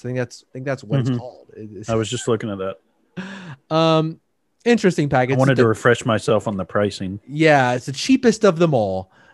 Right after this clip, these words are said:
Speaker 1: Um, twenty dollars
Speaker 2: Right.
Speaker 1: for the entire year. And, uh, what does that get you? It gets you online play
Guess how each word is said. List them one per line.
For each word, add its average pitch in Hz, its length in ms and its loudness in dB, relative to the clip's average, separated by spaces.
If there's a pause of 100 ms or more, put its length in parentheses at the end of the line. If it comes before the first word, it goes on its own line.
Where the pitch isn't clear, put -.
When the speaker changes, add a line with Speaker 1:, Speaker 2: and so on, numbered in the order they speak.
(160)
Speaker 1:
Um, 120 400 -6 (140)
twenty 196 300 0
dollars 175 440 6
Speaker 2:
Right. 180 60 -4
Speaker 1:
for 147 80 -4
the 131 160 -4
entire 131 440 -2
year. 90 460 -8 (500)
And, 117 180 -6
uh, 110 220 2
what 135 120 0
does 160 100 0
that 131 140 0
get 107 200 -8
you? 92 100 -14 (220)
It 120 100 -12
gets 123 260 -6
you 120 480 -4 (800)
online 165 460 2
play 143 420 2